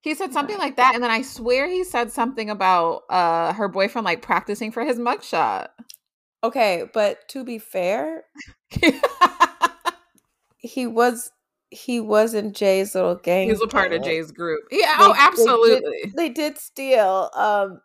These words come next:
Speaker 2: so I think that whole crew was bad. <laughs> So,
Speaker 1: That's true.
Speaker 2: um, I'm gonna give that one to J T. You guys don't have to, but I'm gonna give it to him.
Speaker 1: <laughs> That's fair. For me, I was just like, "That's funny," 'cause it's the only black character.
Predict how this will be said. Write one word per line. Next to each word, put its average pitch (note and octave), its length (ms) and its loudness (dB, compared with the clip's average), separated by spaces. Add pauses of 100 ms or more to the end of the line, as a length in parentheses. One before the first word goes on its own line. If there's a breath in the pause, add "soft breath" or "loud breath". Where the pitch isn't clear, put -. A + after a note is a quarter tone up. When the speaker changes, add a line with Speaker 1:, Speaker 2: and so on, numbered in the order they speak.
(380)
Speaker 2:
so A#3 560 2
I B3 80 0
think C4 180 -8
that B3 140 0
whole A#3 320 2
crew C4 460 -2
was F3+ 200 -8
bad. E3+ 640 -2
<laughs> - 60 -20
So, C4 540 0
Speaker 1:
That's A3+ 300 2
true. D3+ 220 -2
Speaker 2:
um, C4+ 720 2
I'm D4+ 200 2
gonna A#4 240 -2
give A#3+ 200 -2
that G#3 240 4
one G3 160 -2
to A#3+ 120 -14
J F#3 240 -2
T. F3 500 -12
You B3 200 -12
guys C#4+ 220 0
don't C4+ 180 -2
have A#3 300 -4
to, C#4+ 200 -8
but A#3 160 -4
I'm A3 240 2
gonna G#3+ 160 -4
give F3+ 180 -8
it - 120 -10
to - 200 -10
him. - 220 -10 (300)
Speaker 1:
<laughs> - 280 -20
That's G#3+ 280 0
fair. E3+ 320 -6
For B3 160 -4
me, C4+ 240 -6
I B3+ 140 0
was B3 180 -6
just A3+ 180 -8
like, G3+ 240 -4
"That's D4+ 260 -2
funny," F3+ 280 -6
'cause G#3+ 100 0
it's G#3 120 -6
the G#3+ 80 -4
only G3 120 -4
black F#3 260 -6
character. D3+ 680 -6